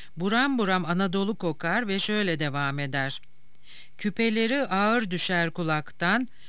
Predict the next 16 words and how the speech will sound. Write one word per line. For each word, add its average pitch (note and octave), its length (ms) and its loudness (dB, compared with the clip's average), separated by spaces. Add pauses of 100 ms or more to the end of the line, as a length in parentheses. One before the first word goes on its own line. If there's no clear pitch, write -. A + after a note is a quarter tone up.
(140)
zülüfleri G3+ 720 2
tel A3 300 0
tel F#3 220 0
etmiş E3 440 -2
yanaktan." D3 680 -2 (1160)
E D#3+ 80 -2
hani G3+ 320 2
türban? F#3 640 0 (1700)
Rakıya B3 640 2
biraya A#3+ 460 4
karşıysan, G3+ 960 0 (1040)
"Aman A#3 400 2
yarim G3 580 4
gez G#3 340 2
de F3+ 140 2
gel, D#3+ 400 0